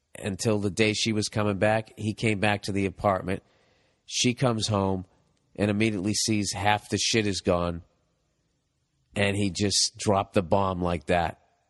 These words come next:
and said, "Listen, you know, we need to talk. I'm not fucking <laughs> happy." And when I tell you this fucking woman flipped the fuck out,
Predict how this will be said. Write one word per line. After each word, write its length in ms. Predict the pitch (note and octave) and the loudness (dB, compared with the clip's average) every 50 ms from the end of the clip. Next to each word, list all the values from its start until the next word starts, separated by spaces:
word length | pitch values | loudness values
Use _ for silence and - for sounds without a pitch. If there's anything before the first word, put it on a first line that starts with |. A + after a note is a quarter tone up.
| _ _ - | _ _ -12
and 140 | F2+ E2+ E2 | -12 -10 -8
said, 300 | - - G2 F2+ E2+ E2 | -4 -2 0 0 0 0
"Listen, 440 | F#2 G#2 G2 - - F#2 D#2+ C#2+ - - _ _ _ _ _ _ _ _ _ _ _ _ _ _ _ _ _ _ _ _ _ _ _ _ _ _ _ _ _ _ _ _ _ _ _ _ _ _ | -2 -2 0 0 -2 -2 -4 -6 -10 -16 _ _ _ _ _ _ _ _ _ _ _ _ _ _ _ _ _ _ _ _ _ _ _ _ _ _ _ _ _ _ _ _ _ _ _ _ _ _
you 160 | - F#2+ F#2+ | -4 -2 0
know, 300 | F#2+ F#2+ F#2+ G2 F#2+ - _ _ _ _ _ _ _ _ _ - | 0 0 0 -2 -2 -6 _ _ _ _ _ _ _ _ _ -6
we 120 | - G#2 G#2 | -2 -2 0
need 200 | G#2 G#2+ G#2+ F2 | 0 0 -2 -2
to 80 | F#2 | -4
talk. 500 | - - - A#2 A2 G#2+ G#2+ G#2 - - - - | -6 -2 2 2 4 4 2 0 -4 -12 -18 -8
I'm 160 | - G2 F#2 F#2 | -6 -4 -2 0
not 240 | G2 F#2+ F#2+ - - | 0 -2 -2 -2 0
fucking 320 | A2+ G2+ F#2 - G2 E2+ | 0 0 0 0 -4 -4
<laughs> 0 | |
happy." 580 | E2 - G2+ F#2+ - - C#3 - - - A2+ - - _ _ _ _ _ _ _ _ _ - - - - - - - _ _ _ _ - | -2 -2 -2 -2 0 0 -2 -2 -2 -8 -8 -8 -8 _ _ _ _ _ _ _ _ _ -20 -20 -20 -20 -20 -20 -20 _ _ _ _ -2
And 360 | - G#2+ G2+ G2+ G#2 G#2 - - _ _ _ _ _ _ _ _ _ _ _ _ - - - - _ _ - | 0 2 2 4 2 0 -2 -6 _ _ _ _ _ _ _ _ _ _ _ _ -20 -20 -20 -20 _ _ -4
when 160 | - A#2 A2+ | 0 0 2
I 100 | A2+ A#2+ | 2 0
tell 220 | A#2 - - B2+ B2 | 0 2 2 4 4
you 160 | B2+ B2+ B2 | 4 2 2
this 160 | G#2+ A2+ A2 - - - | 2 0 -2 -2 -4 -2
fucking 380 | - A2+ A2 A2 - A#2 G#2 G2 | 0 0 0 2 0 -2 -2 -2
woman 420 | F2+ G2 G#2 G2+ G#2+ G#2 G2+ G2+ - _ | -2 0 0 0 0 0 -2 -4 -8 _
flipped 680 | - - - - - - - G#2+ A2+ A2+ - _ - | -18 -16 -14 -14 -12 -6 0 0 0 0 0 _ -4
the 80 | - G2+ | -4 -4
fuck 460 | F#2 - - - - A2 G#2 G#2 - G#2+ | -4 -4 -10 0 2 2 2 2 2 0
out, 320 | F#2+ F#2 F#2+ G2+ - - | 2 2 2 0 0 -2